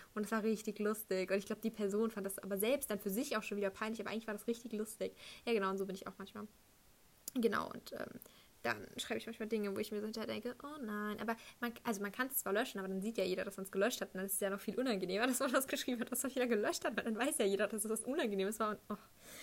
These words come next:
Und ich glaub, die Personen, ähm, merken das auch gar nicht oder denken irgendwie, „Oh, es ist jetzt peinlich“, oder es ist dann nur mir selbst wieder unangenehm.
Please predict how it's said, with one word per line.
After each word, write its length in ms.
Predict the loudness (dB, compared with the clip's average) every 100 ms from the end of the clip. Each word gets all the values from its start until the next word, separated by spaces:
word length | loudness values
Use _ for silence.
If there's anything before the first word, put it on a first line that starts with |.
| -12 -12 0
Und 80 | 4
ich 60 |
glaub, 160 | 4 2
die 80 | -2
Personen, 560 | 2 4 4 4 0 -6 -18 -20 -20 -20 -20 -20 -20 -20 -8 0
ähm, 680 | 4 4 2 0 -4 -8 -12 -6
merken 480 | 0 2 2 0 0
das 160 | 0 -2
auch 140 | -4
gar 160 | -2 -2
nicht 100 | 0
oder 140 | 0
denken 320 | 0 -2 -2
irgendwie, 320 | -2 0 0
„Oh, 160 | 0 0
es 140 | -2 -6
ist 60 |
jetzt 140 | -10 -6
peinlich“, 200 | -4 -2
oder 80 |
es 80 | -2
ist 120 | 0
dann 120 | 2 4
nur 120 | 4
mir 200 | 4 4
selbst 340 | 4 2 -2
wieder 200 | -4 -4
unangenehm. 760 | -4 -6 -6 -8 -8 -10 -10